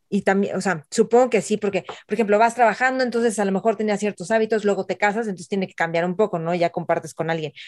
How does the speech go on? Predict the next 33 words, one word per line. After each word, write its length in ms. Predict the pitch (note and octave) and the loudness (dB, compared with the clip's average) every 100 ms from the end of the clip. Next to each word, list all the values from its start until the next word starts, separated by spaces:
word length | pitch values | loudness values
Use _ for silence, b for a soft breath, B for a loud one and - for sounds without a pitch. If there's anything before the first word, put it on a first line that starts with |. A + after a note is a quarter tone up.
| B | B
Luego 220 | G3 G3 | 0 2
tienes 300 | G3+ G3+ G3+ | 2 2 2
hijos 280 | B3+ A#3 A3+ | 2 0 0
y 80 | G3+ | 0
cambia, 300 | F#3+ F3 D3+ | -2 -2 0
pero 160 | G#3 | 2
también 440 | G#3 G#3+ A3 A3 A3+ | 2 2 2 0 -2
has 260 | G#3+ G3+ - - | -4 -4 -6 -2
ido 220 | G#3+ G#3 | 2 2
cambi-, 300 | G3+ F#3 - | 2 -2 -2
o 40 | F#3 | -2
sea, 100 | F#3+ | -2
cambiaste 380 | F#3 G3 G3 | 0 0 0
de 80 | G3+ | -2
puesto 240 | F#3+ F#3 F3+ | -2 -2 -4
de 60 | |
trabajo. 480 | E3 E3+ G3+ G#3+ G3+ B B | 0 0 0 0 -4 B B
Entonces, 340 | - G#3 G3+ | 0 2 0
o 160 | - - | -6 -4
sea, 140 | A#3+ A#3 | -2 2
¿cómo, 480 | C4+ D4+ D4 G3 G3+ | 4 4 4 2 0
cómo 200 | B3+ C#4 | 0 0
has 160 | C4+ | -2
ido 360 | B3+ B3 B3 B3 | 2 4 4 2
manejando 500 | A3+ F#3+ G3+ G3+ G3+ | 0 0 0 -2 0
tus 240 | G3 - - | -2 -4 -2
hábitos 520 | G3 G3+ G3+ G3 - - | 2 2 0 -4 -8 -8
en 300 | F#3 E3+ E3 | -4 -4 0
relación 320 | E3+ E3+ F#3 | 0 0 0
a 80 | F#3 | -2
tus 160 | F3 | -4
finanzas 360 | E3 E3 E3 E3+ | -4 -4 -2 -4
personales? 680 | - D#3 D#3 D#3+ D3 - | -6 -6 -4 -4 -6 -14